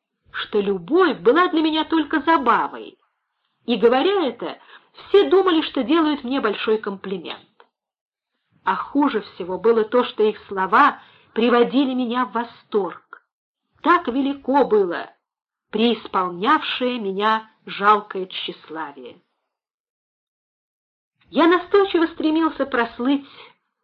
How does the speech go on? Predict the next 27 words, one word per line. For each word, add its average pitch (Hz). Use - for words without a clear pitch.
пресыщенным 269
человеком, 190
а 190
в -
то 240
же 220
время 254
был 220
полон 262
желаний, 202
и 254
пылкое 277
воображение 220
уносило 269
меня 254
в 180
беспредельную 190
даль. 139
Я 233
начал 240
утверждать, 208
что -
женщины 202
нисколько 220
меня 196
не 202
интересуют. -